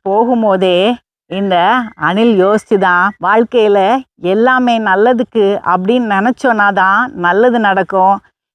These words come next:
இப்படி ஏளனம் பண்ணி சிரிச்சா முடிவு இப்படிதான் இருக்கும்னு." எப்பயுமே நல்ல சிந்தனைகள் இருக்கணும், நல்லதே நடக்கும், கடவுள் நல்லதே கொடுப்பாருன்னு நம்பணும். அடுத்த கதையில் சந்திப்போம்.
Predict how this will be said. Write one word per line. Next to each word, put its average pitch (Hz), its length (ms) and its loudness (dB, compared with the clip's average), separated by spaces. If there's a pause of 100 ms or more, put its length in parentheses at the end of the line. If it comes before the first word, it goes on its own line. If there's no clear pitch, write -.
(140)
இப்படி 185 300 -4
ஏளனம் 233 580 2
பண்ணி 208 300 -6 (100)
சிரிச்சா 202 500 0
முடிவு 208 520 -2
இப்படிதான் 196 500 -2
இருக்கும்னு." 190 760 0 (520)
எப்பயுமே 208 800 0
நல்ல 208 360 0
சிந்தனைகள் 196 600 -2
இருக்கணும், 185 580 0 (380)
நல்லதே 226 540 2
நடக்கும், 196 680 -2
கடவுள் 226 380 -2
நல்லதே 226 500 2 (100)
கொடுப்பாருன்னு 196 640 -2 (180)
நம்பணும். 185 580 0 (360)
அடுத்த 415 420 -2
கதையில் 220 480 -2
சந்திப்போம். 185 760 -4